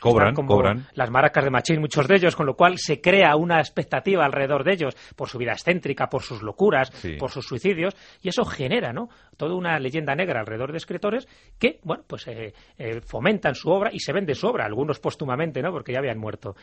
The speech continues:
Speaker 2: Pero es cierto, es el gran año, ¿no? De la literatura y también en Dinamarca. En Dinamarca no tiene demasiados representantes, pero tiene este gran genio
Speaker 1: Sí.
Speaker 2: que es Andersen.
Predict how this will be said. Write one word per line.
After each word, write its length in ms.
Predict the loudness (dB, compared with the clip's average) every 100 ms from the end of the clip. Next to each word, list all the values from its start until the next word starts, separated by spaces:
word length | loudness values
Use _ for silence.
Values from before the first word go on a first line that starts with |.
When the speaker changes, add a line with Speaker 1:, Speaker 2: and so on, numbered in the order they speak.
| _
Speaker 2:
Pero 160 | -6 -6
es 80 | -6
cierto, 240 | -10 -8
es 80 | -6
el 100 | -2
gran 200 | 0 0
año, 200 | -2 -6
¿no? 120 | -8
De 60 | -6
la 80 |
literatura 540 | -8 -8 -8 -4 -4 -4 -6 -20 _
y 100 | -2
también 260 | 0 0 -2
en 60 |
Dinamarca. 420 | -6 -6 -8 -10 -12
En 60 |
Dinamarca 480 | -10 -4 -4 -4 -8 _ _
no 120 | -6
tiene 180 | -2 -2
demasiados 340 | -2 -4 -4 -6
representantes, 500 | -8 -8 -8 -8 -8
pero 140 | -8 -8
tiene 260 | -8 -8 -8
este 180 | -12 -8
gran 180 | -8 -8
genio 340 | -10 -10 -12 -10
Speaker 1:
Sí. 160 | -10 -8
Speaker 2:
que 80 |
es 100 | -10
Andersen. 400 | -10 -12 -12 -14